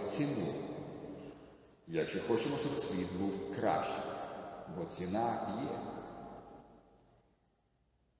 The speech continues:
Часом для цього вистачать мол-, молитви, часом потрібні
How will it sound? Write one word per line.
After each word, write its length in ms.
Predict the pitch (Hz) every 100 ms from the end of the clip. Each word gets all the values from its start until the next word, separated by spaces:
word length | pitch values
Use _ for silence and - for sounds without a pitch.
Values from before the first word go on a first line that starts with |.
| _ _ _ -
Часом 340 | 147 143 131 117
для 80 | 110
цього 260 | 120 107
вистачать 840 | 117 131 - 101 92 - 85 - 98 117
мол-, 380 | 151 117 - 107
молитви, 840 | 147 143 101 - - 117 117 -
часом 340 | 117 - 113 101
потрібні 920 | 101 95 110 113 98 101 92 -